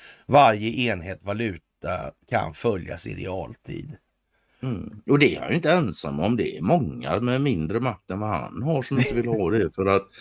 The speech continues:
Speaker 2: då är de nämligen övervakade hela tiden.
Speaker 1: Ja, mm.
Speaker 2: Då är det total kontroll.
Speaker 1: Ja.
Speaker 2: Och det är precis vad djupa staten vill ha.
Speaker 1: <laughs>
Speaker 2: Ja.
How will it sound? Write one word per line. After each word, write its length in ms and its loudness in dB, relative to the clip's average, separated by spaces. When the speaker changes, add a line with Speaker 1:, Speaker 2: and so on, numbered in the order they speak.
Speaker 2:
då 260 6
är 60 8
de 140 8
nämligen 340 6
övervakade 640 2
hela 260 2
tiden. 560 2
Speaker 1:
Ja, 800 2
mm. 520 -6
Speaker 2:
Då 100 2
är 40 4
det 100 2
total 380 0
kontroll. 1080 4
Speaker 1:
Ja. 200 6
Speaker 2:
Och 120 6
det 60 6
är 60 -2
precis 480 0
vad 100 4
djupa 220 2
staten 440 0
vill 140 4
ha. 1000 0
Speaker 1:
<laughs> 60 -12
Speaker 2:
Ja. 1040 0